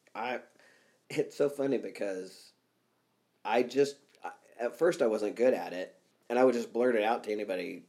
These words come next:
within five seconds of meeting me because I just didn't want people to s-,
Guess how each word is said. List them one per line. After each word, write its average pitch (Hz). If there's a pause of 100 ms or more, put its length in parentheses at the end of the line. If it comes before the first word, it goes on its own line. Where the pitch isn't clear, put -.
within -
five 98
seconds 92
of 82
meeting 98
me 87
because 110
I 113
just 160
didn't 151
want 131
people 127
to 117
s-, -